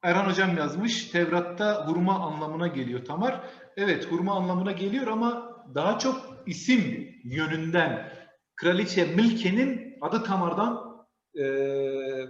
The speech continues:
etkilendiği ve Gagik'in ona ithaf ettiği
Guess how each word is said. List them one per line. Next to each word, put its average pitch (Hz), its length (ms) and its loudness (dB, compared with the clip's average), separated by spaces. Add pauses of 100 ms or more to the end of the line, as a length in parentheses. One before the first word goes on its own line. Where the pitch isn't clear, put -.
(120)
etkilendiği 170 920 -2 (220)
ve 156 120 -2
Gagik'in 185 400 0
ona 175 200 -2
ithaf 170 360 -2
ettiği 170 640 -2